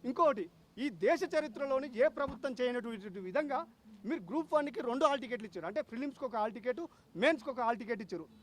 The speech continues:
సిగ్గుందా? ఈ దేశంలో ఎక్కడ లేదు ఇలాంటిది. మీరు ఎందుకు చేస్తుర్రు? మీకు నడిపిడే కావట్లే. అదేవిధంగా ఇవాళ విద్యాశాఖ మంత్రి లేడు. ఒక మంత్రి సీఎం హోదాలో ఉండి అరవై వేలు అంటాడు, దుద్దుల శ్రీధర్ బాబు ఉంటే డెబ్బై వేలు అంటాడు, ఇంకోటి ఎనభై వేలు అంటాడు.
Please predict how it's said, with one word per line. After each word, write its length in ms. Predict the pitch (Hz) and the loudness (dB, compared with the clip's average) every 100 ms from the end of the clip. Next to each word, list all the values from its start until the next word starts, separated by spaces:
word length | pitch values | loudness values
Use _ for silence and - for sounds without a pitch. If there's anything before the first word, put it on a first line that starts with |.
| - - | -20 -8
సిగ్గుందా? 440 | 226 339 311 320 - _ _ _ | 0 2 2 0 -4 _ _ _
ఈ 80 | 262 | -4
దేశంలో 420 | 208 311 339 320 | 2 2 4 2
ఎక్కడ 280 | 294 - 339 | 0 2 2
లేదు 180 | 330 294 | 2 2
ఇలాంటిది. 520 | 262 302 262 196 151 - _ - - 180 | 0 0 -2 -8 -10 -16 _ -20 -16 -4
మీరు 200 | 285 285 | 0 2
ఎందుకు 200 | 277 294 | 0 0
చేస్తుర్రు? 340 | 277 - 240 | 0 0 -4
మీకు 180 | 233 220 | -4 -2
నడిపిడే 340 | 226 226 247 | -4 -2 -6
కావట్లే. 360 | 208 202 190 160 - - | -2 -4 -2 -8 -10 -8
అదేవిధంగా 720 | 190 302 269 254 233 247 185 - - - 185 | 2 2 2 0 4 2 2 -4 -20 -16 2
ఇవాళ 240 | 285 277 | 4 4
విద్యాశాఖ 460 | 196 214 311 311 277 | -2 -2 2 2 0
మంత్రి 360 | 220 220 294 | -4 -4 -2
లేడు. 260 | 294 285 185 - - - - | 2 2 2 -6 -20 -16 -4
ఒక 140 | 233 | -2
మంత్రి 320 | 277 294 277 294 285 | 0 -2 10 10 10
సీఎం 320 | 277 294 285 | 6 4 6
హోదాలో 200 | 285 285 | 6 6
ఉండి 120 | 262 | 2
అరవై 240 | 208 262 | 2 4
వేలు 180 | 311 254 | 6 6
అంటాడు, 300 | 277 269 185 - - - | 6 2 2 -4 -20 -8
దుద్దుల 260 | 202 196 294 | -4 6 6
శ్రీధర్ 280 | 285 277 294 | 6 4 6
బాబు 180 | 285 285 | 6 6
ఉంటే 120 | 269 | 4
డెబ్బై 300 | 214 202 311 | 2 6 8
వేలు 160 | 320 | 8
అంటాడు, 300 | 302 294 220 - - - | 8 4 2 -4 -18 -8
ఇంకోటి 340 | 214 294 294 294 | 0 8 8 8
ఎనభై 260 | 240 262 | 6 8
వేలు 160 | 311 311 | 10 8
అంటాడు. 300 | 277 226 | 6 0